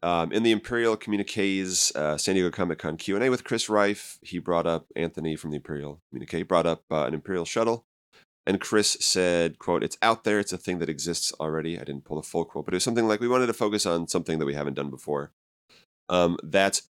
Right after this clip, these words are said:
personally, speaking only for myself, that's also where I'm at with these things. Like, I have, and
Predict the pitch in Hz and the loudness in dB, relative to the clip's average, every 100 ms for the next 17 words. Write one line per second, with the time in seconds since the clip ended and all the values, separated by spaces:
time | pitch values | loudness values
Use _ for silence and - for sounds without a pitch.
0 | _ - 147 - 151 151 156 151 - 110 | _ 0 0 2 2 2 0 -2 -4 -2
1 | 110 92 107 113 120 - 127 120 117 - | 2 2 2 0 -2 2 4 2 0 -8
2 | 90 - 82 101 - 98 87 73 76 98 | -8 -4 -2 -2 -2 -2 0 2 2 2
3 | 104 65 104 95 - 95 98 101 87 76 | 0 -2 -6 -8 -6 -4 -4 -4 -4 -4
4 | 55 76 80 85 82 82 | -6 -2 -2 -2 -6 -12